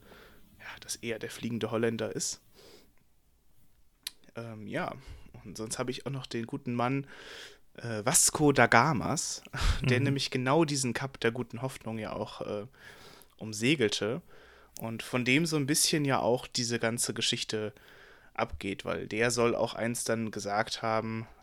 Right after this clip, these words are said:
Speaker 1: ähm, ja, der, ähm, als er den Kap umsegelte, ja, soll doch, äh, Gott mein, mein Steuermann sein. Und da, da ist er ein großes, großes Vorbild für diese Sage geworden.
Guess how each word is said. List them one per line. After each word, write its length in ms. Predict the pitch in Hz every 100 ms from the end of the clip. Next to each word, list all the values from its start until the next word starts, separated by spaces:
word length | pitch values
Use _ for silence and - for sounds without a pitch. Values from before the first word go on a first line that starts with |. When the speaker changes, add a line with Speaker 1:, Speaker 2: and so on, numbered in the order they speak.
| -
Speaker 1:
ähm, 420 | 104 107 107 107 - - - - -
ja, 320 | - 98 101 - - -
der, 320 | 110 107 104 -
ähm, 360 | 101 104 104 - - -
als 220 | - 110
er 120 | 113 107
den 200 | 107 107
Kap 160 | - - - - -
umsegelte, 680 | 120 117 120 123 117 - 117 - - - - -
ja, 140 | 113
soll 200 | 107 117
doch, 240 | 113 110 -
äh, 180 | 104 110
Gott 320 | 120 - -
mein, 240 | 113 110
mein 160 | 107 107
Steuermann 560 | - 117 120 110 107 107
sein. 400 | 107 110 123 165 - - - - - - - - _ - - -
Und 260 | - 107 104 -
da, 120 | 107 - -
da 180 | - 110
ist 160 | 113 -
er 60 |
ein 100 | 110
großes, 640 | 110 117 135 131 120 - - -
großes 380 | - 117 - -
Vorbild 340 | 113 110 107
für 120 | -
diese 400 | - 101 - 85 -
Sage 340 | 95 104 104
geworden. 480 | 92 - - - -